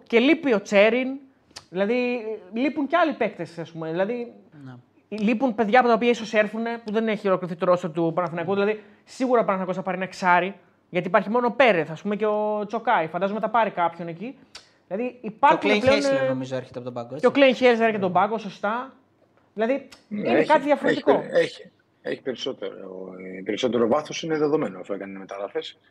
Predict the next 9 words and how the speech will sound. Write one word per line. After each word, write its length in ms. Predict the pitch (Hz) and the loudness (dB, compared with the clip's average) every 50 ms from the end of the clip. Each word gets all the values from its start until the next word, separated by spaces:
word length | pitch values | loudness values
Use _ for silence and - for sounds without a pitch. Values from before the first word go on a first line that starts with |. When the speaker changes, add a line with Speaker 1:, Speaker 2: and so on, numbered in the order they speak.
| _ _ _ _ _ _ _ _ _ _ _ _ | _ _ _ _ _ _ _ _ _ _ _ _
Speaker 3:
ε, 340 | - 120 127 131 127 123 123 | -8 -4 -4 -2 -2 -4 -4
σε 160 | 123 - 127 | -6 -8 -10
θέσεις 400 | 120 - 147 143 - 139 - - | -6 -6 -6 -6 -6 -8 -12 -10
που 260 | _ 147 143 143 139 147 | _ -4 -2 0 0 0
έπρεπε 260 | 143 117 113 95 101 | 0 -2 -6 -10 -12
να 100 | 101 95 | -14 -12
πάρει 160 | - 98 87 | -14 -14 -14
παίκτες, 320 | - - 90 - _ 92 - _ _ _ _ _ - | -14 -16 -16 -16 _ -20 -20 _ _ _ _ _ -16
έτσι. 260 | - 113 - - - | -16 -14 -14 -16 -18